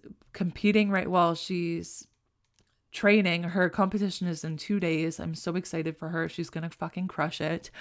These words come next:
She's looking so great. So she's, um, a com-, bec-, professional bikini competitor. Alicia, don't shoot me if I did not say that right.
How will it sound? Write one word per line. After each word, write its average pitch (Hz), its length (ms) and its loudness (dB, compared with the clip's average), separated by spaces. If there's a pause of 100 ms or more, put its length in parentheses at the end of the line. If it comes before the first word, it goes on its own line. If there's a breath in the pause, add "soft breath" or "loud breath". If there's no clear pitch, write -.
(300 loud breath)
She's 165 240 0
looking 180 320 2
so 175 240 2
great. 160 400 0
So 160 300 0
she's, 165 400 -4
um, 151 540 -4 (100)
a 165 120 -2
com-, - 280 -6
bec-, - 320 -6
professional 240 480 0
bikini 190 400 -2
competitor. 180 760 -4
Alicia, 175 360 -2
don't 175 220 0
shoot - 200 -6
me 170 240 -2
if 170 140 -6
I 165 60 0
did 160 160 0
not 156 160 -4
say 165 140 -2
that 160 160 0
right. 160 300 0